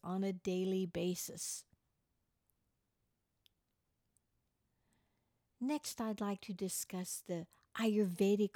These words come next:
approach to weight balancing. First and foremost,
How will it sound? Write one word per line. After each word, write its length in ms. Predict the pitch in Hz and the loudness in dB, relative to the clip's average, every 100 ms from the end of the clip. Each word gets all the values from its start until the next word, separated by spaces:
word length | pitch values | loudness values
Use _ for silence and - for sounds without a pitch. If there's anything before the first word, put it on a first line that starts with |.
| - | -6
approach 960 | 175 175 - - 214 185 - - - - _ _ _ _ _ _ _ - | -8 -8 -10 -4 2 4 2 -4 -6 -8 _ _ _ _ _ _ _ -12
to 160 | - 208 | -6 2
weight 400 | 226 247 - - | 4 2 -2 -4
balancing. 760 | 170 165 143 - - 160 165 - _ _ _ _ _ _ _ _ _ _ _ _ _ _ _ _ _ _ | -4 -4 -6 -8 -8 -8 -10 -18 _ _ _ _ _ _ _ _ _ _ _ _ _ _ _ _ _ _
First 600 | - - 277 277 - - - | -6 0 2 2 -2 -6 -4
and 180 | 190 185 | 0 0
foremost, 1000 | - - 180 170 156 165 - - - - | -2 -2 0 0 -4 -6 -4 -4 -4 -14